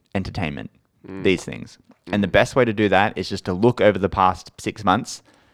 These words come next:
Speaker 1: and get an average of what you're actually spending.
Speaker 2: Which Pocketbook's really good for.
Speaker 1: Yeah.
Speaker 2: Um, or, yeah, just get your bank statement.
Speaker 1: Hmm.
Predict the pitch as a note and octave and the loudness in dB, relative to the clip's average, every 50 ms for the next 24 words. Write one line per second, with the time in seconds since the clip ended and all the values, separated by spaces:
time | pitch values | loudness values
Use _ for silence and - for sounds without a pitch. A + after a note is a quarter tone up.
0 | _ _ - G#2+ G#2+ C#3+ D3+ D3+ A#2+ F#2 A#2+ A#2+ A2+ G2+ G2+ F#2 G#2 F#2+ - F#2+ | _ _ -4 0 2 2 2 2 2 2 2 2 2 0 0 2 2 2 4 4
1 | F#2 - - - E2 - - D2 B1+ - - - - _ _ _ _ _ _ - | 2 2 0 -6 -12 -10 -10 -10 -10 -10 -12 -14 -16 _ _ _ _ _ _ -20
2 | - - - A#2 A2 - - - G2+ - - - G#2 G2+ G2 G2 G#2 G2 - - | -18 -4 -2 -2 -2 -2 -2 -6 -8 -8 -6 -6 -4 -4 -4 -4 -4 -6 -6 -2
3 | G#2 G2+ G2+ G2 F#2+ F#2+ G2 - _ - - B2+ A#2+ F#2+ F2+ F2+ F#2 F2+ F2 F2+ | -2 0 0 0 -2 -4 -8 -14 _ -4 -2 0 0 0 0 -2 -4 -4 -6 -8
4 | F#2 - - G#2+ G#2+ G#2 G2+ G2 F#2+ F2+ F2 F2 F#2+ - - G2+ - - F2+ F2+ | -10 -10 -6 -4 -4 -4 -2 -2 -2 -2 -2 -4 -6 -8 -8 -8 -6 -6 -6 -6
5 | F#2 E2+ E2 - - F2+ F2 E2 E2 E2 D#2+ E2 - _ _ _ _ _ - _ | -6 -6 -8 -8 -8 -8 -6 -6 -6 -8 -10 -12 -14 _ _ _ _ _ -16 _
6 | D2+ - - | -10 -8 -8